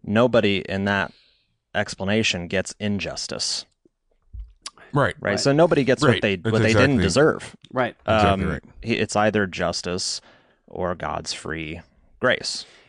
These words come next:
Speaker 3: And interestingly, um, justice is satisfied by God with both camps.
Speaker 1: Yes, either
Speaker 3: So
Speaker 1: on the cross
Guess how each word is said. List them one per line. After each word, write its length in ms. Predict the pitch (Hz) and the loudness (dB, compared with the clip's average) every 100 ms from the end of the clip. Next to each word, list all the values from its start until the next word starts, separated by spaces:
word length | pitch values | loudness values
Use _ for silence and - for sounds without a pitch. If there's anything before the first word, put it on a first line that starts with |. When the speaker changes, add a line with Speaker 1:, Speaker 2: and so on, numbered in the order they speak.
| _ - | _ 0
Speaker 3:
And 460 | 196 202 135 131 - | 2 4 4 2 0
interestingly, 760 | 160 190 165 135 120 73 92 117 _ _ _ _ _ | 2 2 4 4 2 0 -8 -12 _ _ _ _ _
um, 480 | 131 123 113 110 107 _ _ _ _ - | 4 6 6 4 0 _ _ _ _ -4
justice 600 | 98 151 180 - 170 - | 2 4 4 4 0 4
is 120 | 135 | 2
satisfied 920 | - 151 160 156 - 135 123 110 104 107 _ _ _ - | 4 4 6 4 2 4 4 4 2 -6 _ _ _ -10
by 400 | 110 135 156 180 | -2 2 4 6
God 540 | 165 139 101 87 131 - _ _ _ _ | 6 6 4 2 0 -8 _ _ _ _
with 280 | 127 139 104 | 2 2 2
both 300 | 139 135 - | 4 4 2
camps. 680 | - 151 80 - - - - - | 4 4 2 -6 -12 -12 -12 0
Speaker 1:
Yes, 300 | 131 - - | 0 0 -2
either 260 | 120 127 123 | 2 4 4
Speaker 3:
So 80 | 113 | 4
Speaker 1:
on 80 | 107 | 2
the 60 | 110 | 0
cross 640 | 107 85 95 - - | 0 2 0 -4 -6